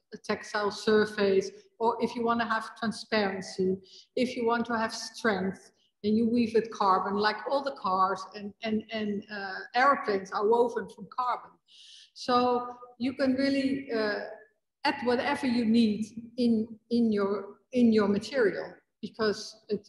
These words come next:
it's all there. It's an empty, it's an empty material in a way. What is also interesting about textile is that you can unfold it. So, uh, what I did as a research since a few years,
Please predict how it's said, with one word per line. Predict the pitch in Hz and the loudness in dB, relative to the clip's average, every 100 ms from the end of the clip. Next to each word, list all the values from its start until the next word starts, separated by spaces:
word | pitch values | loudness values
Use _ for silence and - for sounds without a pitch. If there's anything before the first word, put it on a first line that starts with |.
| - | -4
it's | 233 - | -4 0
all | 220 202 | 0 0
there. | 226 170 - | 0 -2 -4
It's | 208 | -6
an | 208 | -6
empty, | 208 214 208 - 190 185 190 | -4 -2 -2 -2 -2 -2 -4
it's | 220 - | -6 -6
an | 214 | -10
empty | 208 208 - 202 196 196 - - - | -10 -10 -6 -2 0 -2 -6 -14 -12
material | 208 196 311 247 165 170 - | -8 -6 -2 0 -2 -6 -8
in | 190 | -8
a | |
way. | 170 156 147 _ _ - | -8 -10 -12 _ _ -8
What | 220 | -6
is | 247 254 | -6 -4
also | 254 254 233 | -4 -4 -6
interesting | - 240 233 220 - 226 208 | -4 -6 -4 -8 -4 -4 -4
about | 202 202 190 | -2 -2 -2
textile | - 226 - - 170 180 - | -4 -6 -8 -10 -4 -2 -2
is | 202 - | -4 -4
that | 208 202 | -6 0
you | 202 185 190 | 0 0 0
can | - 190 196 | -2 -2 0
unfold | 220 202 - 208 196 190 | -2 -2 -2 2 2 0
it. | 156 - _ _ | -6 -14 _ _
So, | - - 196 180 190 - - | -12 -2 0 2 -2 -8 -10
uh, | 196 185 | -4 -2
what | 190 196 202 | -2 0 2
I | 202 | 2
did | 220 214 208 | 4 2 0
as | 185 | -4
a | 196 | -2
research | 190 196 - 190 180 | -2 -2 -4 -6 -6
since | - - - - 196 196 | -10 -20 -12 -4 -2 -2
a | 196 | -6
few | - 202 | 2 4
years, | 196 202 185 185 - | 4 4 2 0 -8